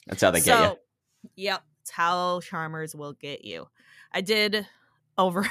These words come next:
Speaker 2: <laughs> I did manage, because Seaking's Poison Jab is just that ruthless as well. So I
Speaker 1: Mm-hmm.
Speaker 2: matched, you know, fire with fire for that.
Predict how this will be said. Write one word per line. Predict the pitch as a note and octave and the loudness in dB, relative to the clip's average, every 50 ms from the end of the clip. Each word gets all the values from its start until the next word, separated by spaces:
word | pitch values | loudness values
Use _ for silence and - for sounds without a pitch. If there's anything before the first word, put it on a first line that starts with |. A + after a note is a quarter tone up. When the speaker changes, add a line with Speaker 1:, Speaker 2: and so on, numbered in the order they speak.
| - | -4
Speaker 2:
<laughs> | - - | -4 0
I | - G#3+ B3 | 2 2 2
did | G3 - - - A#3+ - A#3+ A#3+ A#3 - | 2 0 0 4 6 6 6 6 4 0
manage, | G3+ G3+ G3 G3 F#3+ F#3 F#3 F#3+ E3+ F#3+ G3 - | -2 -2 0 0 2 0 0 0 -2 -6 -10 -10
because | F3+ F#3+ F3 G#3+ G3 F#3 - | -10 -8 -6 -4 -2 -2 -2
Seaking's | - G#3 G3 E3+ - G3 F#3 F3+ - | -2 -2 -4 -6 -6 -6 -6 -8 -8
Poison | - - F3 D#3+ E3+ E3 F3 F3 | -6 -4 -4 -2 -4 -4 -8 -8
Jab | E3+ F3 E3+ E3 D#3 D#3 D#3 D#3+ E3 _ - - - - _ _ - | -6 -2 0 0 0 0 -2 -6 -12 _ -18 -20 -20 -20 _ _ -6
is | G3 F#3+ F3 E3 D#3+ | -4 -4 -4 -6 -10
just | - - F3+ F3 D#3+ D3+ - - F#3 E3+ | -8 -4 -2 -2 -2 -2 -4 -6 -2 0
that | E3 D#3 D#3 - | 2 2 2 2
ruthless | D#3+ D3+ D#3 D#3 D3+ - - C#3+ D3+ D#3+ - - | -2 -6 -10 -10 -10 -10 -10 -10 -10 -10 -12 -12
as | - - D#3 C#3+ - | -10 -10 -10 -10 -12
well. | C#3+ - - A1+ A1+ - - - | -10 -8 -8 -6 -8 -8 -12 -12
So | - - F3 | -10 -6 -4
I | D#3+ E3 | -2 0
Speaker 1:
Mm-hmm. | E3 - | 0 0
Speaker 2:
matched, | D#3+ D#3+ D#3+ D#3+ D#3 - - - - - | 0 0 0 -2 -2 -4 -8 -10 -10 -10
you | E3+ | -10
know, | D#3+ D3+ C#3 | -10 -10 -10
fire | - - D#3+ D3 C#3 C#3+ C#3 | -10 -8 -6 -6 -6 -6 -8
with | - C3+ - | -12 -14 -16
fire | - - C3+ F#2+ F#2+ G#2 D2+ - | -14 -12 -12 -10 -10 -12 -14 -16
for | _ - A#2 | _ -16 -14
that. | F#2 E2+ E2+ D#2+ D2+ | -12 -10 -10 -10 -12